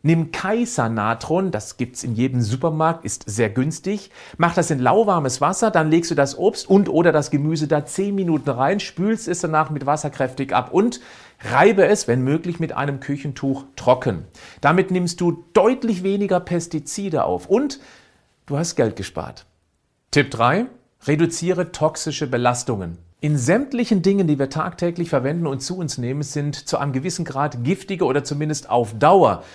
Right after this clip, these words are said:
und in der Intensität für unseren Organismus belastende Substanzen enthalten.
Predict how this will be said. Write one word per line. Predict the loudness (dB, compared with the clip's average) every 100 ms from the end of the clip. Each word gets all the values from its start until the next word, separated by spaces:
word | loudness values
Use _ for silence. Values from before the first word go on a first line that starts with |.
| -20 -20 -20 _
und | -2 -2 -6 -12 _
in | 0 4
der | 4 4
Intensität | 0 2 -2 -2 -4 -2 0 0
für | 0 -4
unseren | -2 -6 -6 -4
Organismus | -2 -2 -2 -2 -4 -6
belastende | -4 -2 0 -2 -4 -6 -2 -2 -2
Substanzen | -6 -6 0 0 2 -6
enthalten. | -6 -6 -4 -6 -8 -14